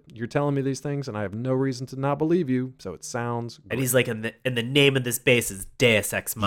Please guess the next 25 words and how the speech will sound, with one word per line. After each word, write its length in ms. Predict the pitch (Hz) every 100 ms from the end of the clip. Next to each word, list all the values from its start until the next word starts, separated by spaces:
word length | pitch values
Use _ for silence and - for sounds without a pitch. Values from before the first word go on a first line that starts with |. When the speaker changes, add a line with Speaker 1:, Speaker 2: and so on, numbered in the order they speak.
| 101
Speaker 2:
Machina." 160 | 107 92
Speaker 1:
basically. 380 | 120 - 107 95
But 140 | 98 131
Speaker 2:
You're 40 |
like, 120 | 101 -
Speaker 1:
I, 40 | _ _ _ _ -
but 60 | 131 143
Speaker 2:
"Okay, 100 | 139
Speaker 1:
that 160 | 175 185
kind 120 | 180
Speaker 2:
cool." 120 | 107
Speaker 1:
of 40 | 135
stuff 140 | 180
is 120 | 127
like, 280 | 110 101 - _ _ _ _
<clears throat> 720 | - 170 139 92 _ _ _
if 180 | 139 143
you 120 | 180
set 220 | 165 160 135
it 60 |
up 160 | 120 117
and 140 | 110
just 300 | 104 92 -
say 180 | 107 104
it, 160 | 87